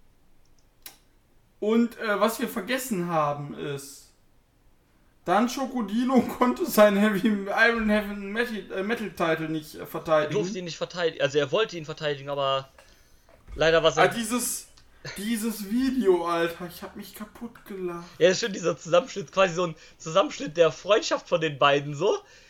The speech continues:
Speaker 2: Und das
Speaker 1: Von ihm und, äh, Makoto Oshii, ja.
Speaker 2: Genau, und dann
Speaker 1: Ey, ich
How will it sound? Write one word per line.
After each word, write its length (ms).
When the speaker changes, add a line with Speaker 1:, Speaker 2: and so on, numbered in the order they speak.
Speaker 2:
Und 160
das 80
Speaker 1:
Von 200
ihm 220
und, 320
äh, 360
Makoto 720
Oshii, 480
ja. 520
Speaker 2:
Genau, 260
und 120
dann 120
Speaker 1:
Ey, 180
ich 120